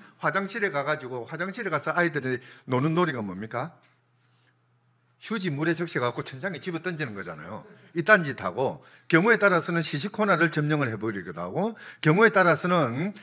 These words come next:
뭐 조그마한 물건 같은 거 설적설적 훔치기도 하고, 그 쇼핑몰 복도 공간에서 뛰어다니기도 하고, 지나가는 사람 말, 그 뭡니까? 발도 걸기도 하고, 해코지를 하는 거죠.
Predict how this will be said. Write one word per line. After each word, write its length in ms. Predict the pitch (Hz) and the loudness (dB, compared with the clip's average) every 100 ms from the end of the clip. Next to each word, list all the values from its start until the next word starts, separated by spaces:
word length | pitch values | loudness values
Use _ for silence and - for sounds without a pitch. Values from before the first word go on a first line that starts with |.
| - | -4
뭐 140 | 170 156 | 0 0
조그마한 400 | 170 180 180 170 | 0 0 0 0
물건 220 | 170 170 | 0 0
같은 180 | 151 135 | 2 0
거 60 | |
설적설적 680 | 135 135 127 139 139 147 131 | -2 -2 -2 -2 -4 -4 -4
훔치기도 440 | 202 - 120 110 | -4 -8 -10 -10
하고, 380 | 78 78 117 147 _ _ _ _ _ _ _ | -12 -8 -10 -10 _ _ _ _ _ _ _
그 160 | - 175 | 2 4
쇼핑몰 720 | - 175 202 185 190 165 190 - - | 4 0 2 8 10 10 6 0 -4
복도 320 | 208 190 220 | -2 6 6
공간에서 500 | 175 160 151 151 147 | 6 4 6 4 2
뛰어다니기도 720 | 131 233 202 143 127 92 95 85 | 0 4 6 6 0 -2 -8 -8
하고, 400 | 90 101 113 - _ _ - | -10 -8 -10 -12 _ _ -6
지나가는 440 | 139 156 165 165 | 4 4 6 2
사람 420 | 170 156 147 180 208 - - | 4 4 4 0 -6 -14 -4
말, 280 | 131 120 123 | 2 2 0
그 160 | - | 0
뭡니까? 440 | 135 120 123 123 - | 2 0 -6 -6 -4
발도 320 | 165 165 175 | -4 -2 -2
걸기도 380 | 127 104 117 101 | -4 -10 -12 -14
하고, 440 | 90 117 82 - _ _ _ _ _ - | -10 -10 -10 -16 _ _ _ _ _ -2
해코지를 460 | 180 214 220 156 | 2 2 4 2
하는 180 | 110 98 | 2 -6
거죠. 380 | 80 - 101 | -8 -6 -6